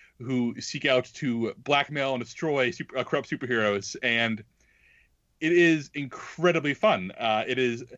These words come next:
and unlike the comic, which kind of reveled in being grotesque at all times, I think there's a genuine human heart beating at the center of this show,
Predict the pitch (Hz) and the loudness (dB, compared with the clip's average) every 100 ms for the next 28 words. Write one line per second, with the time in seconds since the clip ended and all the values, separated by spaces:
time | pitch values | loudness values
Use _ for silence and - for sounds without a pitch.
0 | - - _ _ _ _ - 143 131 123 | -20 -20 _ _ _ _ -2 0 2 0
1 | 120 - _ _ - 170 202 196 196 160 | -4 -14 _ _ 0 2 2 0 -4 -4
2 | 156 170 254 - 151 - 160 147 127 123 | -2 -2 -4 -8 -8 -4 0 0 2 0
3 | 127 147 147 131 117 110 123 120 113 120 | 2 0 -4 -4 -2 0 0 2 2 2
4 | 131 127 - 120 120 117 120 120 165 135 | 2 0 0 2 2 2 2 2 0 -2
5 | 165 180 - 139 127 113 131 143 135 123 | 4 2 4 0 0 0 0 2 2 0
6 | 110 127 127 117 101 117 143 - 131 139 | -2 0 0 2 2 2 2 -4 -2 2
7 | 143 160 143 139 151 147 151 147 143 151 | 2 0 -4 -2 0 2 0 0 -2 0
8 | - 170 214 | 4 4 4